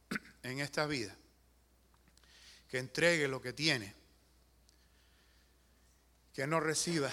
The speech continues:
la bendición de, de tener aún más de lo que pensaba que era necesario. Aunque también vendrán algunas tribulaciones, no se olviden que eso está ahí también.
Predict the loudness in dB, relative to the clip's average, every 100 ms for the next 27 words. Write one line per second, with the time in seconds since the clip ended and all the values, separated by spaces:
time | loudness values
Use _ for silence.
0 | -4 -10 -14 -18 -14 -4 -2 -2 -6 -6
1 | -2 -2 -2 -6 -8 -20 -20 -20 -20 -20
2 | -6 -2 0 0 4 4 4 0 -2 -2
3 | -2 -2 -2 -8 -20 -6 -4 -2 -6 -8
4 | 0 2 2 -2 -6 -18 -20 -20 -8 -6
5 | -4 -6 -8 -8 -8 -6 -6 -8 -14 -20
6 | _ _ -20 -16 -4 -2 0 2 2 4
7 | 2 4 2 4 4 6 4 2 -2 -2
8 | -2 -2 -2 0 -2 -2 -2 0 0 2
9 | 2 2 -2 -6 -2 0 0 0 -2 -4
10 | -6